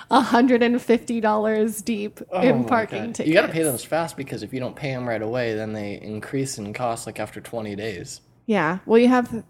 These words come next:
Speaker 1: three weeks to pay it. So now,
Speaker 2: Yeah.
Speaker 1: but I was like, "Son of a bitch,
Speaker 2: Yeah.
Speaker 1: man."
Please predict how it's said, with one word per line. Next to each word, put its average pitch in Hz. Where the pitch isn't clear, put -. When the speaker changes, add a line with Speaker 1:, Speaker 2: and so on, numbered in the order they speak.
Speaker 1:
three 208
weeks 175
to 185
pay 135
it. -
So 185
now, 180
Speaker 2:
Yeah. 185
Speaker 1:
but 247
I 247
was 254
like, 262
"Son 349
of 226
a 226
bitch, -
Speaker 2:
Yeah. 208
Speaker 1:
man." 175